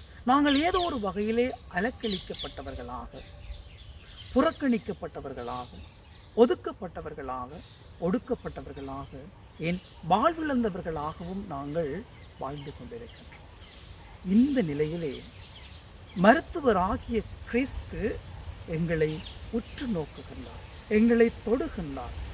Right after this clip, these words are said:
தன்னுடைய கரங்களை கொடுத்து எங்களை எழுப்பி விடுகின்றார். "அன்பு மகளே, அன்பு மகனே, நீ பாவ நோயிலே இருக்கிறாய், நான் உன்னை குணமாக்க தயாராக இருக்கின்றேன்."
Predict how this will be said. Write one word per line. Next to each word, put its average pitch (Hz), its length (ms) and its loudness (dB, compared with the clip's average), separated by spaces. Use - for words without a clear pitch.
தன்னுடைய 226 320 8
கரங்களை 302 440 2
கொடுத்து 302 420 0
எங்களை 196 320 2
எழுப்பி 254 340 2
விடுகின்றார். 170 600 -4
"அன்பு 220 340 8
மகளே, 285 400 2
அன்பு 214 300 6
மகனே, 233 400 2
நீ 208 120 6
பாவ 311 520 6
நோயிலே 330 460 4
இருக்கிறாய், 247 580 0
நான் 160 200 2
உன்னை 156 340 0
குணமாக்க 214 720 2
தயாராக 208 580 0
இருக்கின்றேன்." - 640 -6